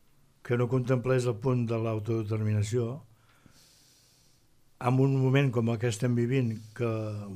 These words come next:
molta gent està per la independència, per convidar a canviar de pensament.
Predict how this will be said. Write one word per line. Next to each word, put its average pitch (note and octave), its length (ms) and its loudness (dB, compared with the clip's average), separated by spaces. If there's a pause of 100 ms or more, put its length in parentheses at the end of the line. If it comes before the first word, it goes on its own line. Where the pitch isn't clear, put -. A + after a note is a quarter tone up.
(260)
molta B2 600 0
gent A#2+ 300 0 (1400)
està - 280 -2
per A#2 100 0
la A2 240 -4
independència, G#2+ 920 -4 (1200)
per B2 360 0
convidar B2+ 540 2
a A#2 100 -2
canviar A#2 440 0 (1300)
de G#2+ 160 -6
pensament. G#2+ 640 -2